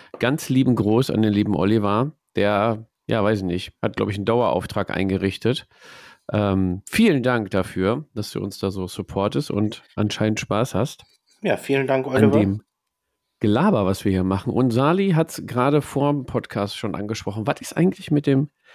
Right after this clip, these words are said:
Speaker 1: äh, Bürstenvideo Nummer drei, dem finalen, äh, Bürstenvideo? Das wird jetzt auch demnächst kommen.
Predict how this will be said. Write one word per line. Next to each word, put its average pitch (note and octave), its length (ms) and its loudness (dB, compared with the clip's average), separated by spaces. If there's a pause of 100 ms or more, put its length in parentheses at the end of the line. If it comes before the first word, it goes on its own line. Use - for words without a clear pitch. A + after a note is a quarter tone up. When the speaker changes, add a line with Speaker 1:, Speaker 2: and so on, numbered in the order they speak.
(260)
Speaker 1:
äh, B2 300 2
Bürstenvideo C#3 1000 2
Nummer B2+ 260 2
drei, A2+ 400 0
dem F#2 180 -2
finalen, A#2+ 640 -4 (560)
äh, A2 400 0
Bürstenvideo? G2 680 -2
Das C3 240 -2
wird D#3 140 0
jetzt D#3 180 0
auch - 180 -2
demnächst G3 460 0
kommen. F#2+ 320 -4